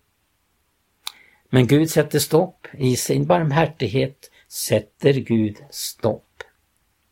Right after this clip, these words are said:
Så sker det också vid ändens tid.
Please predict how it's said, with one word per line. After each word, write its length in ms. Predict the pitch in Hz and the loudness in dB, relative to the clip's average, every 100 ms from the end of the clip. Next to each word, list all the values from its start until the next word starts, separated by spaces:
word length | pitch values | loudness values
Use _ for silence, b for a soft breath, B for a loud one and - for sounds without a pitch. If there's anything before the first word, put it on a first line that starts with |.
| _ _ _ - B B B B | _ _ _ -20 B B B B
Så 320 | - 160 175 | 4 6 6
sker 220 | - 139 | 4 2
det 120 | 143 | 4
också 480 | 151 147 - - 131 | 0 -2 -4 2 2
vid 180 | 127 143 | 4 2
ändens 480 | 120 104 143 156 - | 2 0 0 0 0
tid. 400 | 165 190 220 | 2 2 0